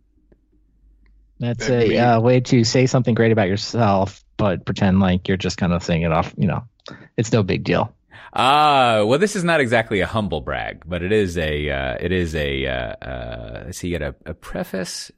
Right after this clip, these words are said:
Speaker 3: is what, I, I forget the difference between a f-, I know what a forward is. Forward spelled F O R E W O R D is when someone other than the author writes it.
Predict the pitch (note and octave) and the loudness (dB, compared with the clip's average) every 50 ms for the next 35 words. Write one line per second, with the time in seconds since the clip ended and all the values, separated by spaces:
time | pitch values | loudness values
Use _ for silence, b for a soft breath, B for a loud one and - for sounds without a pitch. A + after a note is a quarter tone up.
0 | _ _ - F#2 F#2 F#2 F#2 F2+ F2 F2 F2 - - F2+ F2 G2 G2 F#2+ F#2+ - | _ _ -8 -4 -4 -2 -2 -2 -4 -4 -8 -10 -12 -10 -6 -4 -2 -2 -4 -6
1 | - _ _ _ _ _ _ _ _ _ _ _ _ _ _ _ _ _ _ _ | -10 _ _ _ _ _ _ _ _ _ _ _ _ _ _ _ _ _ _ _
2 | _ _ _ _ - G2+ B2+ D#3 - - G3 A3+ A#3+ - C#4 A#3+ - - - F#3 | _ _ _ _ -4 -4 -4 -4 -2 -2 -2 -2 -2 -4 -6 -6 -4 -4 -2 -2
3 | A#2+ C3 G2+ A2+ C3+ C#3 - D#3 B2 G#2 A2+ B2 A2+ G2+ F#2 E2+ - - - - | 0 -2 0 0 0 0 0 0 -2 -2 0 0 0 0 0 -2 -4 -8 -16 -20
4 | - _ _ - B2+ F3+ G3+ G3+ E3 A2+ - - - D3+ D3+ C3+ G#2 E2+ D#2 C#2 | -20 _ _ -2 -2 0 2 2 2 0 -2 -4 -2 0 2 4 2 2 0 -2
5 | C#2 C2 A#1+ A#1+ - - - b b b b b b b b - - - E3+ F#3 | -4 -6 -8 -8 -12 -14 -16 b b b b b b b b -6 0 2 4 4
6 | F3 D3 A2 F#2+ - - B2 A#2 G#2+ G2 F2+ - - A#2 B2 A#2 - C3+ A#2 G#2+ | 6 4 2 2 0 0 2 2 2 2 0 -2 -2 -2 -2 0 2 2 4 4
7 | G#2 G2 F#2+ F2 - B2+ C3+ B2 F#2+ D#2+ C#2+ F2 F2 E2 D#2+ E2 D#2 D2+ - - | 4 4 2 0 0 -2 -2 0 -2 -2 -2 -2 -2 -2 -2 -2 -4 -4 -6 -10
8 | _ - - D2+ F2 E2 D#2+ D#2 D2+ C#2 C2+ D2 C#2 C2 C2 C#2 - _ - E2 | _ -12 -8 -6 -4 -4 -4 -4 -6 -6 -8 -8 -8 -8 -10 -12 -14 _ -12 -10
9 | E2 E2 F2 E2 D#2+ - - A#2+ A#2 A2+ G#2+ - - A#2 A#2+ A2 G#2 F#2 F2 D#2+ | -8 -6 -6 -6 -4 -2 -2 0 0 0 0 0 0 0 0 0 0 0 -2 -2
10 | D#2 D2+ C#2+ C#2 C#2+ - - B1+ A#1+ B1 C2 C2 B1+ - - D2 D2+ - - | -2 -2 -4 -4 -4 -6 -8 -8 -8 -6 -6 -8 -8 -8 -8 -8 -8 -8 -10